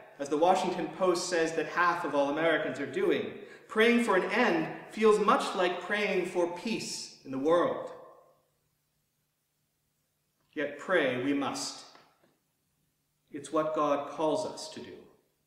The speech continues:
But beyond all this,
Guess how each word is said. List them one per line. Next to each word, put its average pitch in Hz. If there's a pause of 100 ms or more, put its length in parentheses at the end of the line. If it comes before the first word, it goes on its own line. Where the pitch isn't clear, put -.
(2500)
But -
beyond 151
all 143
this, -